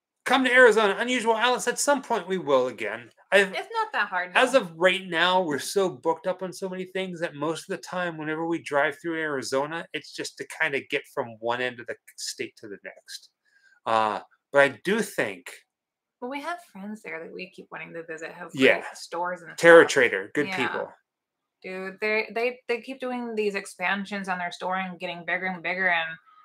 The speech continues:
Speaker 2: I just wanna go back and visit again. And they're haunted, too. They're always posting on their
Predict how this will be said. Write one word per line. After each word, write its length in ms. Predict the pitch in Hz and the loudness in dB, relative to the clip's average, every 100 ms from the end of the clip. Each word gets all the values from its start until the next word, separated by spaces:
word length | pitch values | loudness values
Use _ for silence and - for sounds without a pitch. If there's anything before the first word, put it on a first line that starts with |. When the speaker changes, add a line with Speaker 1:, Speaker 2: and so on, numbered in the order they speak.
| _ _ - - | _ _ -14 -6
Speaker 2:
I 100 | 233 | -4
just 240 | 269 269 | -4 -6
wanna 240 | 254 247 233 | -4 -2 0
go 120 | 226 | 0
back 220 | 220 220 | 4 4
and 180 | 220 185 | 2 -6
visit 300 | 175 185 247 | -8 -8 -4
again. 680 | 254 240 220 208 190 175 190 _ 226 | -4 -2 -2 -2 -4 -10 -18 _ 2
And 80 | |
they're 100 | 302 | 4
haunted, 520 | - 294 349 339 262 214 | 6 8 6 6 -2 0
too. 540 | 320 339 311 208 - _ _ _ _ _ _ _ - | 2 4 4 0 -2 _ _ _ _ _ _ _ 0
They're 140 | 226 | 6
always 160 | 254 277 | 8 6
posting 380 | 277 262 269 247 | 2 0 0 2
on 160 | 240 226 | 2 4
their 240 | 220 202 | 2 2